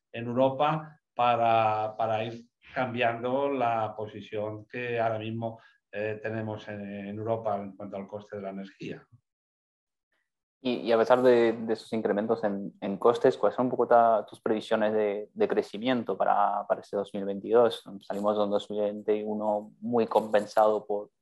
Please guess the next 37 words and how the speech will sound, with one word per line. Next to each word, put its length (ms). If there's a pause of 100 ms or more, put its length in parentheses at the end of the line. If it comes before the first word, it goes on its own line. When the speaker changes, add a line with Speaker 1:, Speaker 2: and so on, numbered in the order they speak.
Speaker 2:
por 120
el 120
covid 340
en, 440
el 100
año 140
anterior. 560
Y 80 (1000)
¿ahora 280
qué? 280
¿Cuál 160
es 100
un 60
poco 200
ahí 140
tu, 480 (180)
tu 120
visión? 320 (720)
Speaker 1:
Bueno, 220
yo 260
creo 240
que 80
hay 160
un 240
fenómeno 720
que 120
ya 240
todo 140
el 100
mundo 1120
tiene 260
claro 440
que 100
ha 40
venido 380
para 240
quedarse, 680